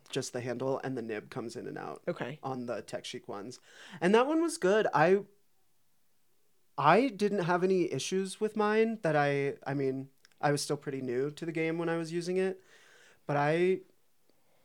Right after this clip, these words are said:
Speaker 1: remember telling people that I had it for, like, a year and a half, I believe, and getting a lot of surprise in the community, like, "Oh, mine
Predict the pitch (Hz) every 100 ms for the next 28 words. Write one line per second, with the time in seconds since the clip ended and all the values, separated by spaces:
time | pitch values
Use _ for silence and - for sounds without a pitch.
0 | _ 170 185 185 175 175 147 160 165 156
1 | 147 139 135 135 139 139 131 - 127 135
2 | 151 - 143 135 - - 127 127 143 147
3 | 131 147 - 190 190 196 202 208 190 -
4 | 135 135 135 135 139 - _ _ _ _
5 | _ _ - 127 131 180 147 139 156 151
6 | - 123 139 139 120 110 120 120 120 -
7 | - 113 135 104 117 139